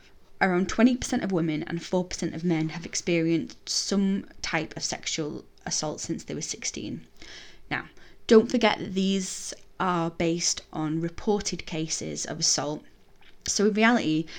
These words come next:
the stats are much likely to be higher, particularly amongst male victims, as societal views and pressures mean that they're less likely to come forward,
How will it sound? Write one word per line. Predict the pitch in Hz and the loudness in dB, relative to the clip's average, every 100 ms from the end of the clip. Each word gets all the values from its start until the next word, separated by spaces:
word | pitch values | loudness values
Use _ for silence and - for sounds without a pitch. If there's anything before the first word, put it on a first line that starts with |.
| - | -12
the | - | -4
stats | - 180 - | 0 2 2
are | 190 | 2
much | 180 180 - | 2 2 2
likely | 180 - | -2 -2
to | 160 165 | -2 -2
be | 160 | -2
higher, | 160 160 160 143 165 - - - | -2 -2 -2 -4 -8 -10 -18 -6
particularly | 214 - 254 - - 185 160 156 | -4 0 -2 -2 -4 -2 0 0
amongst | - 170 160 - - - - | 0 2 2 0 -4 -4 -2
male | 185 175 190 170 | 0 4 6 4
victims, | 165 - - 156 - 156 - - | 0 -6 -6 -6 -4 -4 -4 -4
as | 180 170 170 - - - - - | -2 -2 -2 -6 -12 -18 -14 -4
societal | - 185 175 180 180 - 170 165 160 | -4 0 2 2 0 -2 0 0 0
views | 170 175 196 170 | -2 2 2 2
and | 170 | -2
pressures | - 185 - 160 147 151 - | -2 -2 0 -2 -2 -4 0
mean | 180 175 | 2 4
that | 160 | 2
they're | 175 165 | 0 2
less | 170 170 - | 2 2 -2
likely | 165 151 165 | -4 -4 -6
to | - | -8
come | - 165 | -2 -2
forward, | 156 180 170 160 160 | 0 2 2 0 -4